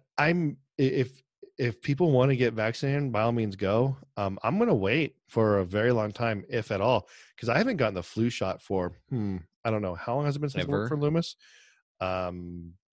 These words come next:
Speaker 1: seven, eight years. Um, 'cause every time I've gotten it,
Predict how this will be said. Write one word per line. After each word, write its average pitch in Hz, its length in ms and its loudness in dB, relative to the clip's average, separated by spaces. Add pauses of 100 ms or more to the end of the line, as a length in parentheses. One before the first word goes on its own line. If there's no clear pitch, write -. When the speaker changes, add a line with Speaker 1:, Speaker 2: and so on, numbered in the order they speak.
(160)
Speaker 1:
seven, 117 680 -2
eight 123 220 0
years. 143 440 0 (880)
Um, 107 480 4 (140)
'cause 135 120 4
every 156 220 0
time 190 160 2
I've 139 100 2
gotten 135 260 0
it, - 160 -4